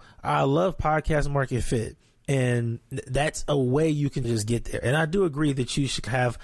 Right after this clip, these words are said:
a foundation set before you build something like, um, an exclusive podcast. That is very important. One of my other questions for you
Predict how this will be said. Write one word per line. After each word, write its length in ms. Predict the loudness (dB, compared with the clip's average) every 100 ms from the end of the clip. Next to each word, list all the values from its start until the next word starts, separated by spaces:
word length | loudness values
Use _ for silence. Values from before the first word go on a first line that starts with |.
| -10 -4
a 100 | -2
foundation 680 | -2 -4 -2 0 0 0
set 400 | 0 0 0 -4 -12 -20 -6
before 500 | -4 -2 0 2 4
you 180 | 2 0
build 260 | 0 -2 0
something 420 | -2 0 0 2
like, 300 | 2 0 -4 -20 -20 -8
um, 300 | 0 2 2 0
an 120 | -2
exclusive 540 | 0 0 0 0 -2
podcast. 560 | -2 -2 -2 -4 -2 -2
That 140 | -2
is 80 | 0
very 220 | 0 0
important. 460 | -2 -6 -6 -10 -20 -20 -20 -8
One 160 | -2 0
of 60 |
my 100 | 2
other 200 | 2 0
questions 440 | 0 -2 -2 -2 0
for 220 | 2 2
you 320 | 2 2 0